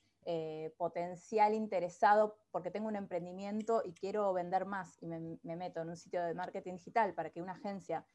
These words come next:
se encargue de esto, obviamente son expertos y me tienen que brindar un contenido de valor para que yo les deje mi correo electrónico, ¿sí? O sea, siempre tiene que ser un contenido que le interese, que le, que le, que le dé un plus a este usuario. Si no, no nos va a dejar su correo,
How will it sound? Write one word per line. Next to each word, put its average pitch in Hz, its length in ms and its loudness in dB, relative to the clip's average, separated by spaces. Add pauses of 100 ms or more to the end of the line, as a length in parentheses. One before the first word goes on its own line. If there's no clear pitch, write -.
(140)
se - 140 -4
encargue 196 400 2
de 226 100 6
esto, 208 480 0 (260)
obviamente 233 300 4
son 214 160 -4
expertos 202 760 6
y 196 60 -10
me 185 80 -6
tienen 233 200 2
que 220 100 -2
brindar 190 280 -2
un 226 80 -2
contenido 180 500 -4
de 196 60 0
valor 233 280 4
para 254 160 2
que 175 100 -6
yo 202 180 -2
les 196 160 -4
deje 190 200 -4
mi 190 140 -6
correo 180 300 -2
electrónico, 175 760 0
¿sí? 220 240 0
O 214 60 -2
sea, 202 180 -2
siempre - 320 0
tiene 254 220 -2
que 220 80 -4
ser 247 280 4 (280)
un 240 420 0
contenido 202 600 2
que 208 100 -2
le 185 80 -2
interese, 202 800 0
que 202 120 -4
le, 170 180 -4 (100)
que 180 80 -6
le, 170 320 -2 (680)
que 185 80 -8
le 180 100 2
dé 220 60 6
un 233 120 2
plus 233 480 -2
a 160 60 -18
este 165 140 -10
usuario. 156 440 -2
Si - 160 -12
no, 220 400 4
no 196 160 -4
nos 185 180 -6
va 196 80 10
a 208 60 8
dejar 180 240 0
su 180 100 -8
correo, 208 640 2